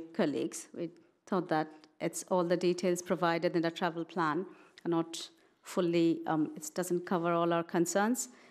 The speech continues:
So since, because I have conditioned the travel plan in the,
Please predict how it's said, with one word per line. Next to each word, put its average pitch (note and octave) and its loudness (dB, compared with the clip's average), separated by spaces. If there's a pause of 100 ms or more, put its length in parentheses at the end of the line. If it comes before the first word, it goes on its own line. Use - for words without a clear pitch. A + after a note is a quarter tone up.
(140)
So - -8
since, F3+ 0
because G#3+ 0
I G3+ 2
have F3+ -2 (180)
conditioned F3+ 0
the E3+ 0
travel E3 -2
plan D#3+ -4 (520)
in F3 -2
the, C#3+ -2